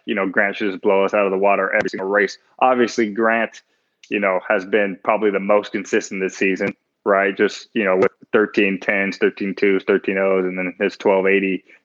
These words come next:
breakthrough at the Olympic trials. But, you know, it's still, still a lot of fast guys running. And I would argue to say that this is probably one of the faster years in the,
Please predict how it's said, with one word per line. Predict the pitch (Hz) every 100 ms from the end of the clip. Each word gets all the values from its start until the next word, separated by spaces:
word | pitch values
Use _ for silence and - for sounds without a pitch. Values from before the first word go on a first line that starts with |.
| -
breakthrough | 98 90 104 92
at | 85
the | 98
Olympic | 92 92 -
trials. | 101 104 98 92 -
But, | 101 - - _ _ _ - _ _ _
you | 104
know, | 95 90
it's | 92 -
still, | - 127 117 104 113
still | - 156 127
a |
lot | 110 98
of | -
fast | 113 104 -
guys | 107 104 98 85
running. | 92 101 92 87 -
And | -
I | 104 107
would | 104 113 -
argue | 117 131 113
to | 104
say | - 104 101
that | 107 110
this |
is | 101
probably | 117 104 98
one | 104
of | 101
the | 98
faster | - - 104 104 - 104
years | 98 98 95 - -
in | 113 104
the, | 101 95